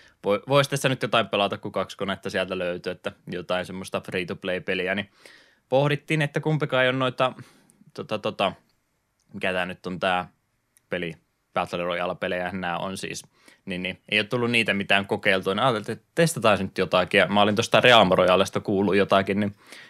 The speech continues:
ilmanen peli Steamissa, niin ajateltiin, että no, testataan nyt ihan piruttaa, että tulee edes koettua, että mistä tässä kyseessä, kyse nyt oikein on, kun kaikki näitä tuntuu pelaavan.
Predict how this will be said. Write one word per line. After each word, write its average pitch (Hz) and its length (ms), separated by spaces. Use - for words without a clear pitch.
ilmanen 104 440
peli 123 260
Steamissa, 110 480
niin 113 120
ajateltiin, 107 300
että 127 140
no, 82 120
testataan 95 680
nyt 95 140
ihan 87 160
piruttaa, 95 480
että 98 220
tulee 131 220
edes 120 140
koettua, 101 320
että 98 140
mistä 95 240
tässä 101 280
kyseessä, 98 440
kyse 156 240
nyt 127 180
oikein 117 280
on, 101 140
kun 101 100
kaikki 104 280
näitä 98 220
tuntuu 95 320
pelaavan. 95 580